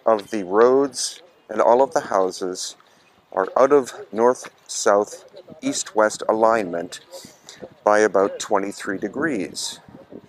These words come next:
So that could very well mean that twelve thousand years ago, if the Earth was perfectly vertical and not at twenty-three and a half degree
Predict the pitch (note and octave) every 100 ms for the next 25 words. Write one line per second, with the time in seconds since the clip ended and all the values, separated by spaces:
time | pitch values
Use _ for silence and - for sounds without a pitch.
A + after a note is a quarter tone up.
0 | - - - - - - - - - -
1 | F#2+ F#2+ A#2+ - - A2+ D3 D#3+ C#3+ A2
2 | F#2 F#2 E2+ A#2 - - G2+ - A#2 A2
3 | - A2 G#2+ G2+ G2 C3 B2+ G2+ D#2 C#2+
4 | A#2 - - - - - - - - _
5 | - _ _ _ - - C3+ C#3+ - A#2
6 | A2 A2+ A2+ - G#2 - - C#3+ B2+ B2+
7 | G#2 G#2 G2 G2+ - G2 G2 G#2+ G#2 A2+
8 | A#2+ A#2 - B2 A2 - A2 G2 G#2 G2
9 | - G2 G2+ G2+